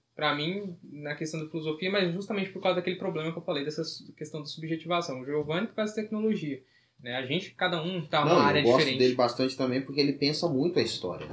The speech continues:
Speaker 1: Sim, exatamente.
Speaker 2: Ele, ele pensa muito a história do pensamento, né? Enfim. Então ele é um cara que, enciclopédico praticamente.
Speaker 1: Sim.
Speaker 2: Ele tá em,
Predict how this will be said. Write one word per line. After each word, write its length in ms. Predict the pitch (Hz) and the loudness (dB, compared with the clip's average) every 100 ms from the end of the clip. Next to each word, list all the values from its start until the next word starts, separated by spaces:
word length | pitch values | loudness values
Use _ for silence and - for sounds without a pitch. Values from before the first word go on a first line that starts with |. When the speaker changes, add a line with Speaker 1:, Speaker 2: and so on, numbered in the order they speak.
| - - _ _ | -14 -18 _ _
Speaker 1:
Sim, 520 | - 160 156 151 147 - _ - - | -6 -2 -2 -2 -6 -12 _ -20 -10
exatamente. 640 | 131 127 139 127 117 - - | -4 -2 0 2 2 0 -4
Speaker 2:
Ele, 40 | 90 | -6
ele 120 | 98 | -6
pensa 300 | - 98 107 | -8 -8 -4
muito 680 | 104 101 117 101 85 - - | -4 -2 -2 -2 -6 -8 -12
a 180 | - _ _ _ - _ | -16 _ _ _ -20 _
história 340 | - - 107 | -12 -4 -2
do 80 | 98 | -4
pensamento, 960 | 104 101 - 110 95 107 120 101 87 80 | -4 -4 -2 0 0 2 2 0 -2 -10
né? 380 | 78 92 101 90 _ 69 - _ _ _ _ _ _ - | -10 -8 -8 -10 _ -20 -20 _ _ _ _ _ _ -14
Enfim. 480 | 101 - 95 90 - _ _ _ | -14 -12 -10 -10 -10 _ _ _
Então 160 | 120 | 2
ele 120 | 165 214 | 4 4
é 40 | |
um 80 | 214 | 4
cara 340 | 151 143 120 117 | 4 6 4 0
que, 260 | 95 - - 113 117 | -4 -6 -10 -16 -14
enciclopédico 800 | 113 139 131 120 135 147 - | -12 -4 -2 0 2 2 0
praticamente. 560 | - 92 - 90 82 78 | -10 -10 -8 -8 -8 -8
Speaker 1:
Sim. 320 | 151 143 143 - 71 80 | -8 -8 -10 -14 -16 -10
Speaker 2:
Ele 320 | 95 113 110 | -6 -4 -4
tá 300 | 104 104 | -4 -6
em, 60 | 90 | -6